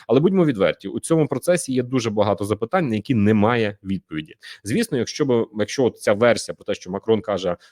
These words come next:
"Я своїх хлопців буду змушений послати до Одеси", якщо він це там промовив і це почули важливі люди, то виправдатися, м, буде важко потім французькому президенту, якщо він цього, м, не зробить. Але наразі, ну, справді дуже багато невідомих відповідей.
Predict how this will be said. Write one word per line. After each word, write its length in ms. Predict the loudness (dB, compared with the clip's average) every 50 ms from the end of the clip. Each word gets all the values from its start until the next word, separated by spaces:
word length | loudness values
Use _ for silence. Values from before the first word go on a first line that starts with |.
| _
"Я 140 | -2 0 0
своїх 260 | 0 0 -4 -4 -4
хлопців 340 | -4 0 -2 -2 -2 -2 -8
буду 160 | -6 -6 -6
змушений 360 | -6 -4 -6 -6 -4 -6 -8 -8
послати 340 | -8 -4 -4 -4 -4 -4
до 160 | -4 -4 -2 0
Одеси", 580 | 0 -2 0 0 0 0 -2 0 0 0 0 -2 -6 -20 -18 -10
якщо 280 | -10 -8 -6 -4 -4 -2
він 80 | -2
це 180 | -2 -2 -2 -4
там 260 | -4 -4 -6 -6 -4
промовив 600 | 2 4 4 6 8 8 8 8 6 4 2 0 -4
і 80 | -10 -10
це 160 | -6 -6 -8
почули 600 | -6 -6 -12 -10 -8 -6 -4 -2 -2 -4 -4 -6 _ _ _ -4
важливі 460 | 2 2 2 2 2 0 0 0 -2
люди, 300 | -2 -2 -4 -2 -2 -4
то 460 | -4 _ -2 0 4 6 6 6 4 2 -2 -16 _ _
виправдатися, 1120 | -2 0 0 0 0 0 -2 -2 -4 -6 -6 -10 -10 -6 -4 -2 -2 0 0 0 -2 -2 -4
м, 460 | -6 -8 -10 -10 -10 -8 -10 -8 -6
буде 200 | -6 -2 -2 2
важко 380 | 2 4 2 2 0 -6 -14 -12
потім 240 | -10 -10 -8 -8 -12
французькому 460 | -12 -12 -16 -16 -16 -16 -12 -12 -10
президенту, 400 | -10 -8 -8 -6 -6 -6 -2 -2
якщо 300 | -2 -2 -2 -4 -4 -4
він 100 | -4 -4
цього, 400 | -4 -6 -6 -2 0 0 0 0 -4 -20 -20 _ _ -6
м, 280 | -2 0 0 0 -2 -2
не 340 | 0 2 2 2 2 0 -2
зробить. 600 | -6 -10 -4 0 2 4 4 2 2 -2 -8 -10 -6 -2
Але 280 | 0 2 2 0 0 -2
наразі, 440 | -2 -2 0 0 0 0 -2 -2 -4
ну, 100 | -4 -6
справді 340 | -6 -2 0 0 0 0 -2
дуже 220 | -6 -6 -6 -6
багато 360 | -6 -6 -6 -6 -8 -8 -8
невідомих 500 | -8 -6 -6 -6 -6 -6 -6 -6 -6 -8
відповідей. 400 | -12 -14 _ -12 -14 -10 -10 -12